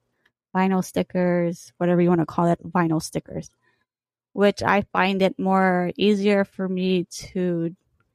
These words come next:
to deal with, pretty much, is what I'm, yeah. So, yeah, with tumblers, I'm just gonna stick with using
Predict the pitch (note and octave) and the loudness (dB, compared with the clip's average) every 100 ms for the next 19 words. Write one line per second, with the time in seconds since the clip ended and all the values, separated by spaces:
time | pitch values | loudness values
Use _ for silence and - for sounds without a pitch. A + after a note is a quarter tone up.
0 | _ G3+ F3+ G3+ E3+ D3 - _ - _ | _ -4 0 2 2 0 -4 _ -20 _
1 | - F3+ E3 F3 - _ - F3+ F3 E3 | -6 -4 -2 -4 -8 _ -10 -8 -2 -2
2 | E3+ - - _ - _ _ _ - - | -2 -6 -20 _ -20 _ _ _ -18 -2
3 | G3 D#3+ - _ - G3+ G3 F#3+ F#3 - | 0 0 -4 _ -4 2 6 4 2 -8
4 | _ _ _ _ _ _ _ _ _ _ | _ _ _ _ _ _ _ _ _ _
5 | _ _ _ _ _ G3 G#3+ F#3 - F#3+ | _ _ _ _ _ 0 2 2 0 0
6 | F#3+ B3 A#3+ A#3+ A#3 G#3 G#3 G#3+ G#3+ G3+ | 2 2 2 4 4 2 0 0 0 -2
7 | - G3+ - F#3 F#3 F3+ F#3 F3+ F3+ F3+ | 2 0 0 -4 0 0 -2 -2 -2 -4